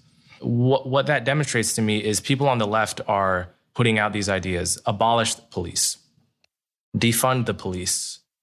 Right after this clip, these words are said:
uh, abolish the criminal justice system," or I could cite any, any number of,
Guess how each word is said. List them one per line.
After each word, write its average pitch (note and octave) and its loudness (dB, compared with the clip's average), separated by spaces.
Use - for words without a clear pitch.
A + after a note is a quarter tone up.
uh, G2 2
abolish A2+ 2
the A2+ -6
criminal A2+ 2
justice A2 0
system," F#2 -2
or G2 2
I A#2 2
could A2 -2
cite A2 2
any, G#2+ 0
any G#2 0
number G#2 0
of, F2+ -6